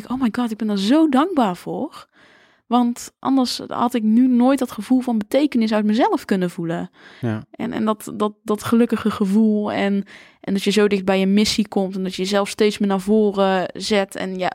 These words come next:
Speaker 1: podium pakt en
Speaker 2: Ja.
Speaker 1: niet meer bang bent om te stralen. Dus ja, zo, zo kijk ik daar echt naar.
Speaker 2: Terwijl je eigenlijk zou zeggen, dat is dan, ehm, wel typisch. Je zou eigenlijk zeggen dat je moeder jou dat op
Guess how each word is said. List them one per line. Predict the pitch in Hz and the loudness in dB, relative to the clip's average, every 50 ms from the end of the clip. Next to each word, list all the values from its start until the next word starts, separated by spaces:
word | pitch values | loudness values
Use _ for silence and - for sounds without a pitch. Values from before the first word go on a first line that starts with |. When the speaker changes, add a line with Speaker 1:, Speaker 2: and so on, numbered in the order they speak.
| - | -6
Speaker 1:
podium | - - 240 240 226 214 202 196 190 | -2 0 0 2 2 0 -2 -2 -2
pakt | - 202 185 185 202 - - - - | 0 2 2 2 0 -4 -14 -10 -4
en | - | 0
Speaker 2:
Ja. | 127 | 2
Speaker 1:
niet | 127 208 | 2 4
meer | 208 202 | 2 2
bang | 185 202 208 208 | 2 2 2 2
bent | 208 196 190 - | 0 0 0 -2
om | 190 190 | -4 -4
te | 190 | -2
stralen. | - - - - 190 180 180 180 180 185 185 190 226 - - - - - - - - - - - _ _ | -4 -4 -2 0 2 2 2 2 0 0 -2 -2 -4 -4 -8 -20 -20 -20 -20 -20 -20 -20 -20 -20 _ _
Dus | - 202 202 196 | -2 0 0 2
ja, | 208 240 262 226 175 170 185 | 4 4 4 4 2 0 -2
zo, | - - - - | -4 -6 -10 -6
zo | - 185 202 | -2 -2 0
kijk | 202 - 226 226 196 | 0 2 0 2 2
ik | 190 | 2
daar | 190 185 | 0 0
echt | - 269 - | 0 -2 -2
naar. | - 180 175 - 185 185 _ _ _ - - _ | -4 -4 -2 -2 -4 -4 _ _ _ -20 -20 _
Speaker 2:
Terwijl | - - 117 107 98 | -2 2 2 4 4
je | 82 | 4
eigenlijk | - 107 135 - - 98 - | 2 2 0 0 0 -2 -2
zou | - - 82 82 82 | 0 0 0 0 2
zeggen, | - 104 110 107 - - 76 80 117 127 - | 2 2 0 0 0 -2 -4 -4 -6 -8 -8
dat | 131 135 82 82 - | -6 -4 -4 -4 -4
is | - 82 82 | -6 -4 -2
dan, | - 82 82 80 82 90 - - - - - - - _ _ - | 0 0 0 -2 -4 -8 -12 -16 -20 -20 -20 -20 -20 _ _ -12
ehm, | - - 85 85 85 82 82 82 82 82 82 85 - 123 127 - - | -8 -6 -4 -4 -4 -4 -4 -4 -4 -6 -8 -8 -10 -12 -14 -16 -12
wel | - - 92 90 87 82 80 82 - _ _ _ _ - | -8 -4 -2 0 0 0 -2 -4 -6 _ _ _ _ -2
typisch. | - 104 98 - 98 85 80 85 101 - - | -2 -2 0 2 0 2 2 2 0 -2 -4
Je | - 85 87 | -4 -2 0
zou | 98 90 - | 0 2 2
eigenlijk | - 117 120 - 101 87 - | 2 0 0 0 -2 -2 0
zeggen | - 107 101 98 | 0 0 0 0
dat | - - 85 - | -2 -2 -4 -2
je | - 87 | 0 2
moeder | 92 110 104 95 87 87 90 | 2 2 2 2 2 0 0
jou | 87 90 90 87 87 | 0 0 2 2 2
dat | 87 87 - - | 0 -2 -2 -6
op | 95 | -10